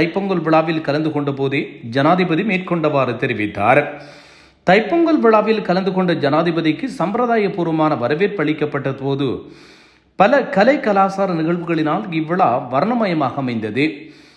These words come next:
தைப்பொங்கல் கொண்டாட்டமானது அனைவருக்கும் புதிய எதிர்பார்ப்புகளையும் நம்பிக்கைகளையும் ஏற்படுத்தும் ஒரு சந்தர்ப்பம் என சுட்டிக்காட்டிய ஜனாதிபதி,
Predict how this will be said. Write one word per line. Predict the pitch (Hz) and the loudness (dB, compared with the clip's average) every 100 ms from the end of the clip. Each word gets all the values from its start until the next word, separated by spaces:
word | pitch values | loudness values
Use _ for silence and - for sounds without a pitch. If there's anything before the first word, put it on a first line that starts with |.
| _ - | _ 2
தைப்பொங்கல் | 151 156 160 156 143 135 | 2 4 0 2 0 -2
கொண்டாட்டமானது | 139 147 151 147 143 143 147 175 262 - 127 | -2 2 2 2 0 2 0 -2 -6 -6 -2
அனைவருக்கும் | 185 226 208 170 254 190 | 0 2 0 -2 -6 -6
புதிய | 196 220 180 | -4 -2 0
எதிர்பார்ப்புகளையும் | 165 - 233 190 190 180 165 156 226 143 | -2 -2 -2 -4 -6 -4 -2 -2 -2 -2
நம்பிக்கைகளையும் | 190 240 - - 180 165 147 151 147 131 113 | -2 -6 -8 -4 -2 -2 -2 -2 -2 -2 -2
ஏற்படுத்தும் | 160 170 156 151 151 139 | -2 -2 -4 -4 -6 -4
ஒரு | 135 - | -4 -2
சந்தர்ப்பம் | 151 185 180 175 156 | -2 -2 -4 -4 -2
என | 147 143 | -2 -4
சுட்டிக்காட்டிய | 147 160 160 147 147 139 113 | -4 -4 -2 -2 -2 -4 -2
ஜனாதிபதி, | 120 135 151 143 147 | 0 0 2 2 0